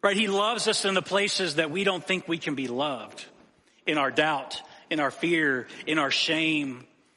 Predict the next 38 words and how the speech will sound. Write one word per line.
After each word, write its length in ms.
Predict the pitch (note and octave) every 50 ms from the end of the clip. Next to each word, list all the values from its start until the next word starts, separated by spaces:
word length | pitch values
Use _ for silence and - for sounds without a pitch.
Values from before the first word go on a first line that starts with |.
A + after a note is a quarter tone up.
| _ _ _ _ _ _ _ _ -
Jesus 360 | - G3 F3+ F3 F3 - D#3
loves 340 | D#3 E3+ F3+ F3 E3 - E3+
us 320 | E3+ D3+ - - - - - - -
even 500 | F#3+ G3 G3+ F3 D#3 E3+ D3+ D3 C3+ B2+ A#2 - - - - C#3+ A2
there. 400 | C3+ D#3 F3+ F#3 E3 B2+ A2+ - - - - - - _ _ _ _ _ _ _ _ _ _ _ _ _ _ _ _ _ _ _ - - E3+
I 60 | F3
think 200 | - C4+ C4 G3+
maybe 200 | G3 G#3 G#3+ G3+
that's 240 | F#3+ G#3+ G#3 - G#3
why 220 | G3+ G3 G3 F#3
his 140 | F3+ F#3 F3+
disciples 540 | - D#3 - - F#3+ F#3 G3 - F3 D3+ D3+
were 60 | C#3
so 200 | - - G3 F3+
worried 320 | D#3+ D#3 F3 F#3+ G3 F#3
about 200 | D#3+ D3+ C#3+ B2+
him 100 | C#3+ C#3
speaking 440 | - - - - F#3 E3+ - F3+ D#3
to 80 | E3 C#3+
this 220 | C#3 C3 - -
woman, 320 | C3+ E3+ G#3+ G3 D3 A#2 - - - - - - - - - -
because 240 | - - G3 D#3
it 80 | G3 F3+
made 320 | E3 F#3 F#3+ G3+ G3 D3+
them 220 | C#3+ F#3 F#3+ F#3 F3+
uncomfortable. 760 | E3 D3+ - - - A3 A#3 - - D#3 C3 B2+ A2 G2 - - - - - _ _ _ _ _ _ _ _ _ _ _ _ _ _ _ _ _ _ _ _ _ _ _ _ _ _ _ _ _
She 220 | - - - G#3 G3
doesn't 280 | G#3+ G3+ E3 G3+ F#3
deserve 540 | D3+ F3 - - E3+ G3 A#3 A3+ G#3 F3 B2+
his 380 | C3+ C#3+ C3 B2 A2+ G#2+ - A#2+
love, 360 | A2 A2+ G#2+ G2+ F#2+ G2 - - - - - - _ _ _ _ _ _ _ _ _ _ -
and 140 | D3+ D3+ D#3+
yet 140 | E3+ D#3
he's 160 | E3+ E3 C#3+ -
going 260 | E3+ F#3 F#3 F3+ E3+
to 200 | - - E3+ D#3
love 240 | D3+ D#3+ D#3 D3+ D3
her 340 | - - D3 C#3 C3+ C3